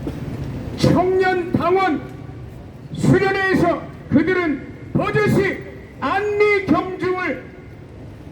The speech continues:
교육하고 있습니다. 안보는 미국이지만 경제는 중국과 끈끈하게 유지돼야 한다는 것입니다. 결국은 이것이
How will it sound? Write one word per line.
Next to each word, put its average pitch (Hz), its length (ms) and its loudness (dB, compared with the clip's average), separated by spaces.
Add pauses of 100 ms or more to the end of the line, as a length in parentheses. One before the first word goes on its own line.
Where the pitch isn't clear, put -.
교육하고 370 580 4
있습니다. 208 300 0 (420)
안보는 330 500 0
미국이지만 320 720 4 (300)
경제는 370 640 0 (300)
중국과 392 680 0 (280)
끈끈하게 427 840 2 (400)
유지돼야 427 640 0
한다는 370 300 0
것입니다. 330 420 2 (480)
결국은 440 460 2
이것이 415 600 2